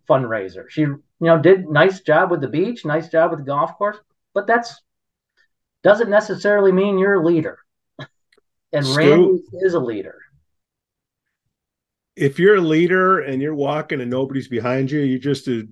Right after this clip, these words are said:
Speaker 2: person out there for a walk.
Speaker 1: Right. And, and,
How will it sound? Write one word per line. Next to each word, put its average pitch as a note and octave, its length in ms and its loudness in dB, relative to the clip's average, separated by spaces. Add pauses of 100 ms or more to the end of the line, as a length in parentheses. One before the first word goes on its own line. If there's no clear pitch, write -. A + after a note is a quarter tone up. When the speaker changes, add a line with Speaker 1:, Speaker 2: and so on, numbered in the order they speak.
(120)
Speaker 2:
person B2+ 360 -2
out B2 240 -4
there A#2+ 200 -2
for A2 180 0
a G#2 60 0
walk. G2+ 420 -4 (680)
Speaker 1:
Right. G3+ 220 4 (640)
And, F3 220 0
and, F#3 200 4